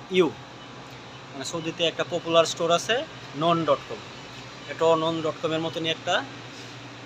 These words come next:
স্টোর আর কি। এ হলো ফ্রিজ, আহ, এখানে আমি কাজ করি।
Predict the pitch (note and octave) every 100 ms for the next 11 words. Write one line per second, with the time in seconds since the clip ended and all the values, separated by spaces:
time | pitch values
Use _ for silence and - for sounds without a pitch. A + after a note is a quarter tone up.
0 | - - C#3 B2 - - - - - -
1 | - - - - - - C#3+ D3 D3+ D3+
2 | - - D#3+ - - - - - - -
3 | - - - - - - - - - C3
4 | - - - - - C3 C3 B2+ B2 C3
5 | C3+ D3+ D3 C#3+ C#3 D3 - D#3+ G3+